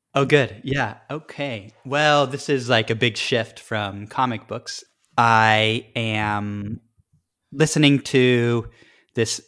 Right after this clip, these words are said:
theologian named James Cone,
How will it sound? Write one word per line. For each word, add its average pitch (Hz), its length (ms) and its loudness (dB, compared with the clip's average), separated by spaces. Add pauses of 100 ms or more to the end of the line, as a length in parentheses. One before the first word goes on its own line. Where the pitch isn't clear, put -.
(220)
theologian 123 920 4
named 110 400 -2 (880)
James 120 400 0
Cone, 120 560 0